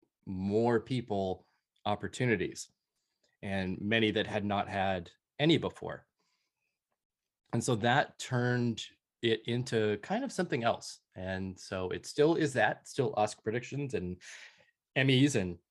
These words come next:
sag and bafta and everything else that there is. But it also is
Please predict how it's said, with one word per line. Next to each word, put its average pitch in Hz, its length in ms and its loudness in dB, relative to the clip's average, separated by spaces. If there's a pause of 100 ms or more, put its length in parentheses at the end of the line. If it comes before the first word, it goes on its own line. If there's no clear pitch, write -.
(480)
sag 123 460 4
and 87 220 -2
bafta 131 520 4
and 90 160 -2 (600)
everything 123 400 2
else 113 220 2
that 120 140 -4
there 107 160 4
is. 113 380 4 (460)
But 110 380 0 (200)
it 110 120 -4
also 110 840 2 (180)
is 101 720 -4